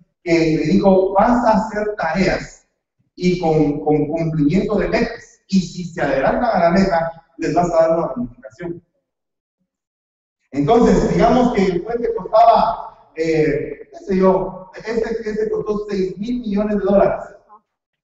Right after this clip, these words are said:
¿Verdad? Este puente. Y si en este puente ellos terminaban antes, se iban a echar a la bolsa como unos, tal vez cincuenta millones de dólares.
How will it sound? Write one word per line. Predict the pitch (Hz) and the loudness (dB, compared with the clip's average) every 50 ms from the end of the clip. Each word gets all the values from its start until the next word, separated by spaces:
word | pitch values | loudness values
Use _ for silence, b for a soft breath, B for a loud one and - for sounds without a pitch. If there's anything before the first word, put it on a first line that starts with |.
| _ _ _ _ _ _ _ _ _ _ _ _ _ _ _ _ _ _ _ _ _ | _ _ _ _ _ _ _ _ _ _ _ _ _ _ _ _ _ _ _ _ _
¿Verdad? | - 117 127 151 170 180 | -8 -2 0 2 2 2
Este | 175 - - | 2 0 0
puente. | - 190 180 165 - - - - - - - _ _ _ | 0 2 2 2 0 -2 -4 -8 -10 -14 -16 _ _ _
Y | - 208 202 | 2 2 2
si | - 208 214 | 4 4 4
en | 202 220 | 4 4
este | 269 - - 262 262 | 4 2 2 2 0
puente | - 254 262 247 - - - 170 170 170 - - - - _ _ _ _ | 0 -2 -2 -2 0 -2 -2 -2 -4 -4 -6 -10 -14 -20 _ _ _ _
ellos | 202 208 208 208 202 | -2 0 2 2 2
terminaban | 220 - 170 170 196 208 202 202 208 226 247 | 2 2 0 0 2 2 4 4 4 4 2
antes, | 247 - 208 180 180 - - - _ | 0 0 -2 -4 -4 -6 -10 -14 _
se | 175 | -6
iban | 180 190 190 185 | -4 -4 -4 -4
a | |
echar | - - 185 185 | -4 -2 -2 0
a | 180 180 - | 0 0 -2
la | 160 | -4
bolsa | 175 190 - - - | -4 -6 -6 -8 -8
como | 165 - 147 151 | -10 -14 -16 -14
unos, | - 175 170 170 170 - - _ _ _ _ _ _ _ _ _ _ _ _ _ _ _ _ | -12 -10 -8 -8 -10 -10 -14 _ _ _ _ _ _ _ _ _ _ _ _ _ _ _ _
tal | - 190 196 | -2 0 2
vez | 208 214 214 | 2 4 4
cincuenta | 220 190 220 208 208 196 196 180 | 4 4 2 2 2 0 0 -2
millones | 170 170 175 190 185 | -2 -2 -2 -2 -2
de | - | -2
dólares. | - 160 175 175 165 - - - - | 0 0 0 0 0 -2 -4 -8 -12